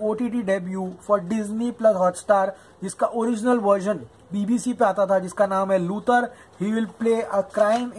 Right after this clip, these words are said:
investigating officer, यानी कि detective chief inspector, signed, sealed and done। अब guys, कब इसकी official announcement होती है, ये मुझे नहीं पता, लेकिन इसमें action बहुत ही रॉ होगा, बहुत ही दमदार होगा and बहुत ही फाड़ होगा। इसी के साथ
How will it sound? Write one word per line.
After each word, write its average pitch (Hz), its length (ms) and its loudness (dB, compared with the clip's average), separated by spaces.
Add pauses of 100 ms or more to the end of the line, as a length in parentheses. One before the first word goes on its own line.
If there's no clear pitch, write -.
investigating 220 720 -2
officer, 202 420 0
यानी 202 220 0
कि 214 120 -2
detective 226 600 0 (320)
chief 226 480 -4
inspector, 185 760 2 (300)
signed, 196 400 -2
sealed 175 280 -8
and 156 220 -8
done। 123 160 -6 (300)
अब 220 100 -4
guys, 247 300 2 (160)
कब 311 260 2
इसकी 277 400 -6 (340)
official 233 360 0
announcement 233 520 0
होती 214 280 0
है, 240 120 -2 (300)
ये 196 220 0
मुझे 240 300 0
नहीं 240 140 -2
पता, 233 300 4
लेकिन 202 280 -6
इसमें 208 260 -10 (180)
action 220 340 -6
बहुत 180 340 4
ही 247 80 -8
रॉ 220 160 2
होगा, 220 380 4 (380)
बहुत 196 380 6
ही 247 80 -8
दमदार 202 400 4
होगा 208 180 2
and 190 140 -4
बहुत 180 240 2
ही 214 60 -4
फाड़ 202 300 6
होगा। 214 260 4 (120)
इसी 240 180 -4
के 240 80 -2
साथ 202 200 2